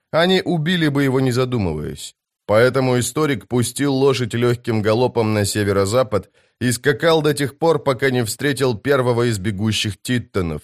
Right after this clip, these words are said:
от которого и узнал все подробности. Веканцы — сущие демоны. Они дышат огнем. И стрелы их заколдованные. Одна в воздухе сразу превращается в сотню. Кони у них дерутся с невероятным коварством и неживотным умом.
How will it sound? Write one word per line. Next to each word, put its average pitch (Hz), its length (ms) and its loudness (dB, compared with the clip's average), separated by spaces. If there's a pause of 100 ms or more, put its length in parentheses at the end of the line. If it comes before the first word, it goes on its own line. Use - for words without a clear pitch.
от 120 200 2
которого 160 440 0
и 139 160 -4
узнал 117 500 2
все 95 220 -2
подробности. 85 840 -6 (760)
Веканцы — 139 840 0 (200)
сущие 139 460 -2
демоны. 107 540 -2 (240)
Они 120 300 2
дышат 123 480 0
огнем. 117 500 0 (300)
И 139 120 0
стрелы 147 640 0
их 107 180 -4
заколдованные. 104 1200 0 (160)
Одна 120 460 4
в 127 60 0
воздухе 123 640 0
сразу 120 380 2
превращается 117 800 0
в 104 80 -8
сотню. 98 540 -4 (420)
Кони 170 380 4
у 147 100 2
них 127 240 0
дерутся 123 500 0
с 101 80 -2
невероятным 117 720 2
коварством 110 720 0
и 107 160 -4
неживотным 107 760 0
умом. 95 500 -2